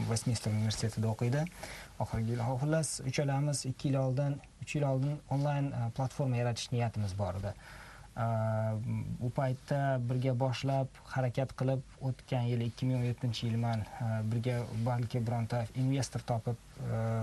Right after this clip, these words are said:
boshlamoqchi edik. Bizga o'shanda pul hech kim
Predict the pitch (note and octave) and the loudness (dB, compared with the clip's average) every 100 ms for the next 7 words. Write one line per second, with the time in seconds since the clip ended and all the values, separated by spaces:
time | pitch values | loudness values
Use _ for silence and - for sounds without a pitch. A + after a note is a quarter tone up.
0 | A2 A2+ B2 C3+ B2+ G#2+ B2+ B2 D3+ - | 0 0 0 0 0 0 0 0 0 -6
1 | - - - - - A#2+ A2+ A#2+ A#2 G#2+ | -16 -16 -18 -12 -4 0 2 2 2 0
2 | G2+ - G#2 G#2 A#2 A2+ - C3 A#2 - | -2 -4 -4 -2 0 0 0 0 -2 -4
3 | - - C3+ | -8 -2 0